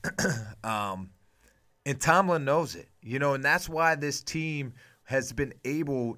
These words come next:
to turn this thing around after a slow start to the season. I mean, you tie the Browns week one, then you lose to the Chiefs, Chiefs. So you're, um, and then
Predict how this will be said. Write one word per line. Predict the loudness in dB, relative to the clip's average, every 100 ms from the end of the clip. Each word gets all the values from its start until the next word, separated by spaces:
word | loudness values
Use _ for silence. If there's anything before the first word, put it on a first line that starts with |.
| -8
to | -10
turn | -2 0 0
this | 0 -2
thing | -2 -2
around | -2 0 2 2 0 -4 -12 -20 -20 _ _
after | 2 2 2 0 0
a |
slow | -2 -2 -2 -2
start | 0 2 2
to | -2
the | -8
season. | -6 -4 -4 -4 -10 -14 -10
I |
mean, | -8 -6
you | -6
tie | -4 0 2
the | 2 0
Browns | 0 0 0 -4
week | -4 -6 -6
one, | -6 -2 -2 -4 -12 -20 -20 -20 _
then | -6 -4
you | -2
lose | 0 0 -2
to | -4
the | -4
Chiefs, | -4 -4 -2 -2 -6 -14 -16 -8
Chiefs. | -2 -2 -2 -6 -16 _ -20 -20 _ -14
So | -4 2 4 2 0 -6 -12 _
you're, | -6 -4 -4 -8 -8
um, | -6 -4 -6 -8 -10 -18 _ _ -20 -20 -12
and | -10 -6 -2
then | 0 2 0 -2